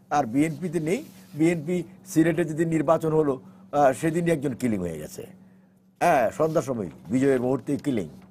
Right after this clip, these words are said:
কাজেই, আহ, দোয়া তুলসী পাতা বিএনপি, বিএনপির আমলে আভ্যন্তরীণ কিলিং হয়নি, অনেক কিলিং হয়েছে। স-, ওই যে সোনিয়া, না, সা-, সা-, সানি, ওই সানি, আহ, বুয়েটের মেধাবী ছাত্রী ছিল, এটা কি অতীত হলো?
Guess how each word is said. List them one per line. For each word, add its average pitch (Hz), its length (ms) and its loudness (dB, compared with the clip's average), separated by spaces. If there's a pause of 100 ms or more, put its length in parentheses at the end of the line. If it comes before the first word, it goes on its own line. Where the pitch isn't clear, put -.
(400)
কাজেই, 131 320 0 (320)
আহ, 110 200 0
দোয়া 127 240 2
তুলসী 170 300 -6
পাতা 254 220 -2
বিএনপি, 233 440 -2
বিএনপির 156 400 0
আমলে 165 180 2
আভ্যন্তরীণ 156 480 -2
কিলিং 185 220 -6
হয়নি, 208 360 -4
অনেক 311 360 -6
কিলিং 185 180 -4
হয়েছে। 117 260 -4
স-, 104 120 -10
ওই - 440 -6
যে 226 80 -2
সোনিয়া, 160 460 -4 (300)
না, 151 140 -4
সা-, 117 200 -12
সা-, 156 240 -2
সানি, 147 360 -6 (340)
ওই 170 60 -4
সানি, 170 320 2
আহ, 170 420 -4
বুয়েটের 156 440 0
মেধাবী 151 300 0
ছাত্রী 135 300 -2
ছিল, 113 180 0
এটা 131 120 0
কি 175 100 -4
অতীত 185 300 0
হলো? 170 240 0